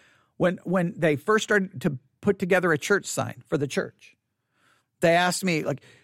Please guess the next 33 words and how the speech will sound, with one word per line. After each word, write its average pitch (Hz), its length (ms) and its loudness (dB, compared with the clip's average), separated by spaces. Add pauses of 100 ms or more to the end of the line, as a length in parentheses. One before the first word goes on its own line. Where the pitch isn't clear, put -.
(140)
"Do 196 100 4
you 208 160 4
want 196 300 4
your 160 100 0
name? 240 540 2
Do 175 80 0
you 175 160 2
want 180 260 0
your, 151 260 0 (260)
like, 143 180 0
any 180 180 4
of 156 80 2
the 160 80 0
degrees 190 500 0
you've 208 140 -4
earned?" 202 120 0
And 170 180 -4
I, 165 140 -4 (100)
d-, - 120 -8
"Leave 175 220 2
my 165 140 2
name 151 220 0
off 131 120 -4
the - 80 -12
church 127 220 -6
sign. - 260 -12 (1200)
Leave 214 300 2
my 208 180 2
name 208 380 -2
off 190 160 0
the 190 80 -6
church 196 240 0
website. 180 460 0